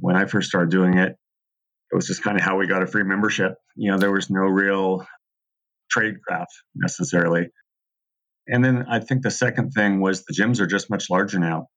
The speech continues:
Popularity of climbing has increased. The general public knows what it is and, and has some one or two degrees of separation away from climbers. So I think that the industry now is really ripe for growth.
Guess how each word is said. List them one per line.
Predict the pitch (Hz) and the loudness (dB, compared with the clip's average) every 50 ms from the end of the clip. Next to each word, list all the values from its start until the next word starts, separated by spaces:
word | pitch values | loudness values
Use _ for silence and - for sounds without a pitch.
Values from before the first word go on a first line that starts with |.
| _ _ _ _ _ _ _ _ _ _ _ _ - | _ _ _ _ _ _ _ _ _ _ _ _ -6
Popularity | - 107 104 - 101 101 98 98 101 95 | -4 -4 -4 -2 0 2 2 2 2 0
of | 90 - | -2 -6
climbing | - - 101 95 98 98 98 | -6 -4 -4 -2 -2 -2 -2
has | 95 90 92 | -4 0 0
increased. | 90 85 - - - 98 104 107 - - - - - - _ _ _ _ _ _ - | 0 0 0 2 4 4 4 4 2 -2 -8 -14 -14 -16 _ _ _ _ _ _ 0
The | - 82 | 0 2
general | 73 - 95 92 92 90 87 | 4 4 2 4 4 2 2
public | - - 90 87 95 98 98 - - _ | 0 -2 0 2 2 0 0 -2 -12 _
knows | - 90 90 90 92 92 90 - | -2 0 2 4 4 2 2 2
what | 92 90 87 | 2 2 2
it | 87 85 85 | 2 0 2
is | 85 87 92 98 92 - - | 2 2 2 0 -2 -4 -6
and, | 78 76 80 78 - - _ - | -6 -4 -4 -6 -6 -10 _ -4
and | - 85 87 | -2 0 0
has | 90 87 87 - - - | 0 0 -2 -2 -6 -4
some | - 95 95 95 95 92 92 - - - - - - - - - _ _ - | -2 0 0 2 2 0 0 -4 -14 -20 -20 -20 -20 -20 -20 -20 _ _ -4
one | - 101 104 | -2 0 2
or | 104 101 | 2 0
two | 101 - 110 | 0 0 -2
degrees | 101 101 98 - 101 101 101 90 92 | 0 0 -2 0 2 0 2 0 -2
of | 85 | -6
separation | - - 104 - - 92 92 98 95 - 98 92 92 | -4 -2 -4 0 2 2 2 2 2 0 2 2 2
away | 90 90 92 92 | 4 4 2 0
from | - - 92 85 | -2 -4 -6 -6
climbers. | - 95 98 98 101 95 87 87 87 - - - _ _ - | -4 -2 -2 0 0 0 0 -2 -2 -4 -8 -12 _ _ -12
So | - - 107 104 95 | -6 0 0 2 2
I | 95 | 0
think | 92 - 104 101 - - | 0 0 -2 -2 0 -2
that | 92 80 - | -2 -2 0
the | 98 92 | -2 -2
industry | 85 92 95 101 95 90 - - - 95 90 | 0 2 4 4 4 2 0 0 2 2 4
now | 87 85 85 87 92 95 90 87 80 80 80 - - - - _ _ _ _ - | 4 4 2 2 0 0 -2 -2 -2 -4 -6 -10 -16 -20 -20 _ _ _ _ -2
is | - 90 92 87 - - - - _ _ _ _ - | 0 2 2 2 0 -4 -8 -10 _ _ _ _ 0
really | 104 110 117 95 | 2 2 2 2
ripe | 82 76 85 85 98 117 113 117 - - _ _ _ _ _ - | 0 0 0 2 2 0 0 -4 -14 -20 _ _ _ _ _ -6
for | - 90 87 85 | -2 0 0 0
growth. | - 76 90 90 90 92 127 135 - - | 2 2 2 4 4 4 2 0 -4 -8